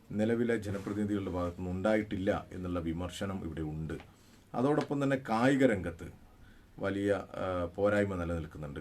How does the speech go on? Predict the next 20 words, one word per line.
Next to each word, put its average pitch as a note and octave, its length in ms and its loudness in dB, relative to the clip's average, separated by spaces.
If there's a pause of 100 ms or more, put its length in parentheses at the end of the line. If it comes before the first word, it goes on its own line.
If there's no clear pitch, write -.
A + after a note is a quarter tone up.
കായിക A2 300 4
രംഗം B2 260 0
എന്ന് A#2+ 160 -2
പറയുമ്പോൾ, A2+ 400 -2 (440)
ആ, G#2 160 2 (100)
ഫുട്ബോളിൻ്റെ B2 680 6
ഒരു A2+ 140 -2
പ്രധാനപ്പെട്ട A#2 560 2 (240)
കേന്ദ്രമാണ് G#2+ 680 4
മലപ്പുറം. D2+ 360 -8 (560)
ആ, G2+ 40 -2 (800)
സെവൻസ് C#3 340 6
ഫുട്ബോളുകൾ, B2+ 480 6 (420)
ഫുട്ബോളിൻ്റെ A#2 520 2 (360)
ഏറ്റവും A#2+ 340 0 (460)
ഹെഡ്ക്വാർട്ടേഴ്സ് C#3 600 2 (140)
എന്ന് G#2+ 180 2
തന്നെ G2+ 220 2
വേണമെങ്കിൽ F#2+ 420 -2 (120)
നമുക്ക് F2+ 260 -6